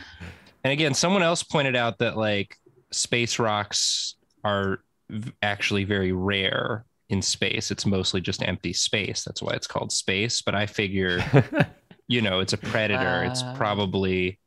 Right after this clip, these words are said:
Speaker 2: probably hanging out in asteroid fields and
Speaker 3: Yeah.
Speaker 2: and that sort of,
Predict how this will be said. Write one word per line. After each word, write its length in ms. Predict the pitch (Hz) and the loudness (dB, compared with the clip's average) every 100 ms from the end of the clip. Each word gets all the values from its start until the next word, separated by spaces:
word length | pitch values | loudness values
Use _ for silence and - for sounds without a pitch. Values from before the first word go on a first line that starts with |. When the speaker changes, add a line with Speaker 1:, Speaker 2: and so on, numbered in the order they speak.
| _ _ _ | _ _ _
Speaker 2:
probably 300 | - 120 107 | -4 0 0
hanging 360 | 98 104 95 95 | 0 0 0 0
out 240 | 92 92 | 0 0
in 100 | 95 | -2
asteroid 640 | 90 90 - - 98 113 110 | -2 -2 -2 -2 -2 -2 -2
fields 560 | - 101 101 110 117 | -2 0 0 -2 -2
and 300 | 110 104 113 - _ _ _ - | -2 0 -2 -4 _ _ _ -14
Speaker 3:
Yeah. 480 | 170 139 113 131 151 | -8 -6 -6 -8 -4
Speaker 2:
and 120 | - | -2
that 180 | - 82 | -2 -2
sort 240 | - - | -4 -2
of, 100 | - | -2